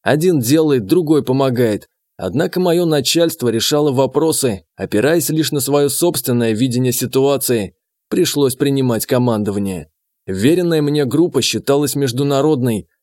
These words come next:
то есть в ней каждый человек был специалистом на все руки, способным подменить товарища в любой ситуации, с любым инструментом.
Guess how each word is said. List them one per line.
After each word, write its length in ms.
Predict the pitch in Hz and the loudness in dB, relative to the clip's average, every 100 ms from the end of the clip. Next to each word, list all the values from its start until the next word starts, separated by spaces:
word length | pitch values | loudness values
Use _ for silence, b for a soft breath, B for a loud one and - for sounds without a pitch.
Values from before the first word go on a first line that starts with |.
| - | -6
то 100 | 104 | -4
есть 200 | 101 - | -2 -4
в 120 | 98 | -2
ней 260 | 113 143 131 | 0 0 0
каждый 400 | 147 147 123 127 | 0 0 0 -2
человек 500 | - 120 113 131 135 | 0 0 2 0 0
был 220 | 113 165 | 0 0
специалистом 720 | - 135 139 131 151 151 139 | -2 -2 0 2 0 0 -2
на 100 | 131 | -2
все 240 | 123 151 139 | -2 0 2
руки, 440 | 156 135 123 95 _ _ | 0 0 -2 -2 _ _
способным 640 | - - 104 - 165 156 | -8 -4 0 0 0 0
подменить 460 | 139 123 131 156 117 | 0 0 0 0 0
товарища 580 | 127 117 147 147 - 107 | 0 2 0 0 -2 -2
в 60 | |
любой 280 | 104 95 139 | -4 0 0
ситуации, 840 | 131 131 135 143 143 - 117 95 - | 0 -2 0 2 0 0 -2 -4 -8
с 100 | - | -2
любым 380 | 175 147 135 | 0 2 0
инструментом. 760 | 127 - 143 139 123 104 101 | -2 -2 -2 0 0 -2 -4